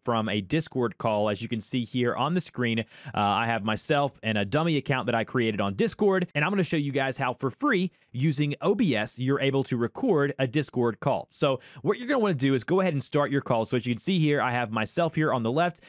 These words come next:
and then my guest here on the right. Again, you can tweak with, you know, the cameras if you wanna do just audio or video. You can turn the cameras off or on, but I'm gonna keep them on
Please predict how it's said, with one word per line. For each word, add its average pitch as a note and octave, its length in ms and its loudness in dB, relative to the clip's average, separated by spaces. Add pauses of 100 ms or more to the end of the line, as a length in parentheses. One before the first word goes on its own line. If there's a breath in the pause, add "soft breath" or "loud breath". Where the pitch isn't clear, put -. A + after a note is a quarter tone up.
(180 loud breath)
and C3+ 140 0
then C3 160 0
my A2 200 0
guest B2+ 340 -2
here C3 220 2
on A2 160 0
the F#2+ 100 0
right. B2 340 0
Again, D3 380 -2
you E3 100 0
can F3 220 0
tweak D3+ 340 -2
with, B2 360 0
you A#2 80 0
know, G#2+ 80 0
the G2+ 80 -2
cameras E3+ 420 -2
if B2+ 140 -4
you B2 80 0
wanna B2 160 0
do A2 180 -2
just B2 240 -6
audio C#3 340 0
or G2+ 100 0
video. F3+ 420 0 (180 loud breath)
You A2 100 -6
can G#2+ 140 -4
turn A2+ 180 -2
the G#2+ 80 -2
cameras G2+ 440 -4
off C#3+ 240 -2
or A2 160 0
on, D3 260 0
but B2+ 80 0
I'm D3 100 0
gonna D#3 140 -2
keep C#3 220 -6
them B2+ 200 -4
on B2 340 -2